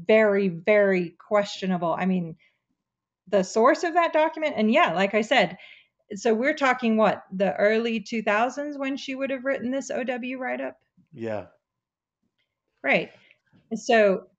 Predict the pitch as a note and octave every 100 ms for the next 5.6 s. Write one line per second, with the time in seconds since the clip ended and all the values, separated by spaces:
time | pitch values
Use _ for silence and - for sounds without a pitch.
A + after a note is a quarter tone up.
0 | _ - - - A3+ C4+ F#3+ - A3 F#3
1 | F3+ F#3+ F#3 F3+ F3 F3 E3+ E3+ E3 E3+
2 | A3 G#3 F#3 G3+ A3 C#4+ G3 F3+ F3 E3+
3 | F3+ - F3+ G#3+ B3 A#3+ G3 F#3+ - F#3
4 | E3+ E3 D#3+ G3 A3+ G#3+ G#3+ A3+ - A3+
5 | A3+ F#3+ G#3+ F#3+ F#3 F#3+